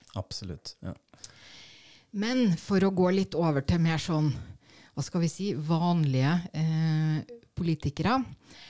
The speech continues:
Speaker 2: eh, så kan vi jo fortelle at, eh, president Steinmeier, han var jo nettopp i Kyiv.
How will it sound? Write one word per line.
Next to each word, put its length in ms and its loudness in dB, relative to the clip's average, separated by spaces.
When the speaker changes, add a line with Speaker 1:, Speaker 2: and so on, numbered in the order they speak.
Speaker 2:
eh, 420 0
så 200 -8
kan 220 0
vi 100 4
jo 80 2
fortelle 520 0
at, 280 -6
eh, 180 2
president 520 0
Steinmeier, 800 0
han 360 -2
var 160 0
jo 340 -2
nettopp 460 -4
i 280 2
Kyiv. 380 -6